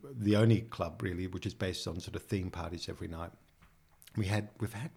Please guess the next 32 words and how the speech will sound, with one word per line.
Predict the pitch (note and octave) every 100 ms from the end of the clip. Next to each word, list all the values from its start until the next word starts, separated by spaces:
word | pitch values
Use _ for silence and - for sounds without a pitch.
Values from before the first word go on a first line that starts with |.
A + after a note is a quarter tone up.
| -
probably, | A#2+ A2+ G#2+
like, | F#2 F2+ -
twenty | - A#2+ A#2+
or |
thirty | - G#2 F#2+ G#2 F2
or |
forty | E2 - G2 G#2
different | G2+ - F#2
themes | - G2 A2 G#2+
over | F#2+
the | F#2+
years. | F#2+ G#2 B2+ - - - - - - - -
And, | A#2+ A#2
um, | A2 G#2+ G#2 G#2 G2 G2 - - - _ _ _ -
so, | - B2
but | A#2 C3+
we, | D3+
we've | D#3 B2
got, | C#3
you | A#2
know, | G2+
the | F#2+
solid | - F#2 F#2 F2+
ones | F2+
like | G2+ G#2
naked | F#2+ F#2 A#2
nights | G2+ F2 -
and | F2
underwear | E2 E2+ E2+
nights | E2 E2 E2 -
and, | D#2+ D#2+ D#2 - -
yeah, | -